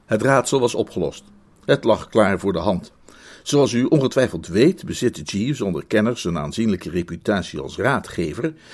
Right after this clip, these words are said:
en binnen de kring van mijn directe connecties is het dan ook usance dat, wanneer iemand zich in enigerlei vorm van puree bevindt,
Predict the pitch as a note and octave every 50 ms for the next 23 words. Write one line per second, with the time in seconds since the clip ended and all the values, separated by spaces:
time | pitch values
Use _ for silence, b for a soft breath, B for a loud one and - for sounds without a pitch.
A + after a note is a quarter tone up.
0 | B B B G#2+ A#2 A#2 A2 C#3 C#3+ B2+ G#2+ F#2+ F2 - - C#3+ C#3+ C3 G2+ G#2
1 | G2 G2+ G2+ F#2 F#2 F2+ E2+ D#2+ F#2+ G2 - _ - - - D#2+ D2+ F2 G#2+ -
2 | - - E3+ D3+ - D3+ D3 - A#2+ - - F#2+ F#2+ F2+ F2 - - - G#2 F2+
3 | - - E2+ G2 G#2+ G#2+ G#2 - C3 B2 A2+ A2 F2 - - - - _ - F#2
4 | F2+ F2+ F2+ F#2 F#2 F2 - - F#2 E2+ E2+ E2+ E2+ - - E2+ - - D#2+ E2
5 | - F#2 F#2 F2+ E2 - E2 D2+ E2 D#2+ D2+ - - E2+ E2+ E2 D#2 D2 - D#2+
6 | D#2 D2+ - - F2 E2 C#2+ F2+ G2 A#2 B2 A2+ G#2 F2+ - A#2+ A#2+ A#2+ A#2 -